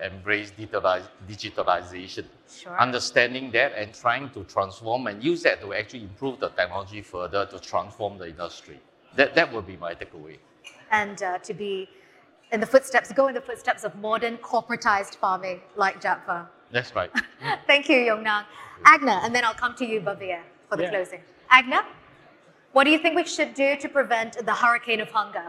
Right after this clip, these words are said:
Speaker 2: or delay it?
Speaker 3: Well, I think a lot of focus does go on to that, um, you know, alternative proteins, uh, uh, sort of area. But reality is that the crisis that we have right now is still due to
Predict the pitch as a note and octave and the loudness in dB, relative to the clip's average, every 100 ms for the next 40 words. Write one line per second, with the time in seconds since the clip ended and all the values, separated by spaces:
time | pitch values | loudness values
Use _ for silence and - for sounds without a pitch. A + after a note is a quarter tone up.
0 | - A3 A#3 A3 G#3 F3 - - - - | -4 -2 0 2 4 2 -2 -14 -20 -20
1 | _ G#3 G#3+ - D#3 A3 G#3+ E3+ C#3 C3+ | _ 0 0 2 6 4 6 2 4 4
2 | C#3 - C3+ C3 - C3 - - C3 B2+ | 2 2 2 2 0 -4 0 2 2 4
3 | C3 B2+ C3 - B2+ A#2 A#2 - D3+ A2+ | 0 0 -2 -4 0 2 2 -4 -6 -2
4 | A2+ G#2+ G#2+ A#2 A2 A2 A#2+ B2+ D3+ C3 | -2 -2 -6 -16 -16 -10 -8 -4 0 0
5 | C#3 C3 C#3 C3 - C3 A#2+ A#2+ B2 B2+ | -2 -2 0 -2 -2 -6 -4 -6 -8 -12
6 | - C3+ A2+ A2 G#2 G#2 G#2 - G#2 G#2 | -8 -8 -2 0 2 -2 -8 -12 -8 -6
7 | G2+ G#2 A2+ A2 - A2+ G#2+ - A#2 G#2+ | -8 -12 -20 -20 -8 -6 -6 0 0 0
8 | G#2 F#2 B2 A2+ - C3 B2 B2 D3+ E3 | -6 -4 -2 -2 -6 -20 0 8 8 8
9 | - C#3 C3 A#2 B2 - A#2+ C3 D3 F3+ | 2 0 0 -2 -8 -8 -2 2 2 0
10 | C#3+ B2+ A#2 B2 A2 A2+ A2 A#2 G#2+ G2+ | -6 -8 -2 -2 0 -2 0 0 0 0
11 | G2+ - - - - B2 - C#3 B2+ A#2 | -6 -14 -20 -8 -4 -4 0 0 2 -2
12 | - B2+ B2 - B2+ | -6 -6 -6 -6 -6